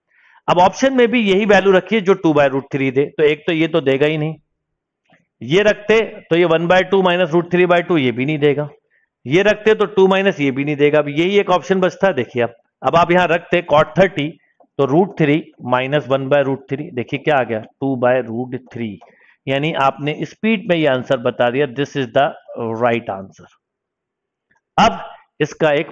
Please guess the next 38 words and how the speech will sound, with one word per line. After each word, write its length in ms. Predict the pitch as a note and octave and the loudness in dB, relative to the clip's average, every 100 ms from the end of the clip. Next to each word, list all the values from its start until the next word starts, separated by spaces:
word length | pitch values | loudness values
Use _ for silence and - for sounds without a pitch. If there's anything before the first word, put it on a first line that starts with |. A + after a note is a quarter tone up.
| - | 0
proper 340 | C#3 B2 C3+ | 0 2 0
method 420 | A#2+ A#2 D#3 F3 E3+ | 0 -2 -2 -2 2
भी 60 | |
होता 280 | F3 E3 D#3+ | 2 2 0
है, 120 | G3 | -2
वो 180 | - G#2 | -6 -10
भी 120 | G#2 D3 | -10 -4
समझ 280 | D#3 D#3 D3 | -2 -2 -2
लीजिए 260 | D#3+ D#3 F3 | -4 -2 -4
क्योंकि 280 | C3 - | -6 -6
वो 120 | B2 B2 | -6 -4
टफ 240 | - B2+ B2+ | -4 -4 -4
नहीं 340 | B2 C#3 F3+ | -4 -2 -2
है। 80 | E3 E3+ _ _ _ _ - | -2 -8 _ _ _ _ -2
क्वेश्चन 340 | G3+ G#3 C4 | -2 0 -2
कुछ 200 | A3+ A#3 E3 | -2 0 0
ऐसा 260 | C3+ F3 | 2 2
है, 140 | D#3+ F3 | 2 0
ध्यान 300 | C#3+ C#3+ C#3+ | 0 -2 -2
दें 160 | C3 F3 - _ _ _ _ - | -4 -4 -14 _ _ _ _ -2
कि 100 | F#3 F3+ _ _ _ _ - | -2 -2 _ _ _ _ -4
sine 300 | C#3 F3+ G3 | -2 -2 -2
D 120 | C#3 C#3 D3 - - _ - - - - C#3 | -2 -4 -8 -18 -20 _ -20 -20 -20 -4 -2
upon, 520 | - E3 C3+ B2 F3+ _ _ | 2 2 2 0 -6 _ _
इसको 260 | B2+ - D#3 | -16 -8 -6
sine 200 | - D3 | -4 -4
में 140 | F3+ F3 | -2 -2
convert 320 | D3 C3 A#2+ | -2 -2 -2
कर 160 | A#2+ A2 | -4 -4
लें 200 | A#2 F#3+ _ _ - - - - | -6 -8 _ _ -20 -20 -20 -6
तो 80 | D3+ | -6
sine 380 | D3 D#3 E3 G3 - | -2 -2 -2 -4 -4
A 100 | C#3 D3 | -4 -2
one 220 | D3 G3 - C3+ | -2 -4 -8 -6
into 360 | C#3 C3+ D3+ - | -6 -6 -8 -4
sine 340 | C#3+ C3 F#3+ G#3+ - | -4 -4 -6 -10 -8
A 120 | A#2 G2 | -6 -6
two। 160 | G#2+ | -14